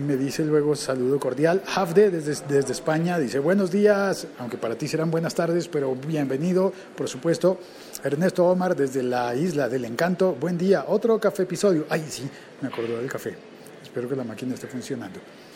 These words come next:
Cafecito, por favor, cafecito. Expreso un grano. Ahí está. Gracias, Ernesto. Hafde dice: "Conmigo que no cuenten, yo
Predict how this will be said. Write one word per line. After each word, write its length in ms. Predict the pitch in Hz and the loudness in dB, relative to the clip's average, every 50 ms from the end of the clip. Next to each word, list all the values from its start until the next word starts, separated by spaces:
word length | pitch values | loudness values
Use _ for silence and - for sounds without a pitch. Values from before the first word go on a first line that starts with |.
| - - - - - - - - - - - - - - - | -20 -20 -20 -20 -20 -20 -20 -20 -20 -20 -20 -20 -20 -18 -14
Cafecito, 640 | - 127 - - 127 120 - - 175 165 - 175 | -14 -14 -10 -10 -10 -10 -8 -8 -10 -8 -8 -8
por 200 | 151 - 165 165 | -8 -6 -8 -8
favor, 560 | - - - 135 127 143 160 175 185 175 165 - | -8 -10 -10 -10 -6 -4 -4 -4 -4 -4 -6 -8
cafecito. 880 | - - 120 - - 120 - - 165 156 - - 185 180 180 180 185 - - - - - - - - - - - - - - - - - - - - - - - - - - - - - - - - - | -8 -10 -10 -12 -12 -12 -10 -10 -10 -12 -4 -2 0 0 2 0 -2 -6 -12 -18 -20 -20 -20 -20 -20 -20 -20 -20 -20 -20 -20 -20 -20 -20 -20 -20 -20 -20 -20 -18 -18 -20 -20 -20 -20 -20 -20 -20 -18 -14
Expreso 520 | - - - - - - 156 156 131 - 165 | -14 -14 -14 -12 -6 -4 -4 -4 -4 -4 -4
un 80 | 151 | -4
grano. 300 | 139 143 143 143 156 175 180 175 - - - - - | -2 0 0 0 0 -2 -4 -4 -6 -6 -6 -4 -2
Ahí 100 | 131 135 | -2 0
está. 180 | 131 - - - - - - - - - - - - - - - | 0 -2 -4 -6 -6 -6 -6 -6 -8 -8 -6 -6 -6 -6 -2 0
Gracias, 380 | 160 160 202 208 202 220 180 185 | 4 4 4 4 4 2 2 2
Ernesto. 380 | 180 170 180 180 - 202 180 - - - - - - - - - - - - - - - - - - - - | 0 0 0 0 2 2 2 2 -2 -6 -8 -8 -8 -8 -8 -8 -6 -6 -6 -6 -6 -8 -8 -8 -8 2 4
Hafde 300 | 180 185 180 185 196 196 | 6 6 8 8 6 6
dice: 260 | 190 185 170 - 202 190 - | 6 4 2 2 0 2 2
"Conmigo 460 | - 180 175 185 214 247 247 285 277 | 2 2 4 4 4 4 4 2 2
que 100 | - 226 | 2 2
no 140 | 196 190 185 | 2 2 4
cuenten, 340 | - 202 190 160 131 139 127 127 135 - - 143 139 | 4 4 2 4 2 -2 -2 -2 -4 -8 -10 -2 2
yo 320 | 160 170 190 208 220 220 | 4 6 6 6 4 2